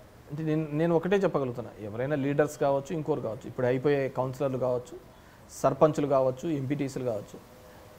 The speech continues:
be with people. మా కౌన్సిలర్లకు కూడా అందరికీ అదే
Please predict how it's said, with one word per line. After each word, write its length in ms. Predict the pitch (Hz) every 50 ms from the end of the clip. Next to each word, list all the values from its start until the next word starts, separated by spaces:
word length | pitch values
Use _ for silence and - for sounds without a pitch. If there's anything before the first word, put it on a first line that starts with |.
| 131
be 140 | 127 151 202
with 180 | 190 180 - - -
people. 220 | 139 123 - 104 - - - - - - - - - - - - - - - - - - - - - - -
మా 600 | 117 127 127 135 139 143 143 143 143 143 143 135 -
కౌన్సిలర్లకు 520 | 143 143 156 147 160 170 160 156 160 156
కూడా 360 | 151 160 165 175 170 165 156 151
అందరికీ 340 | 143 147 147 156 151 -
అదే 500 | 156 143 147 151 147 147 143 143 139 131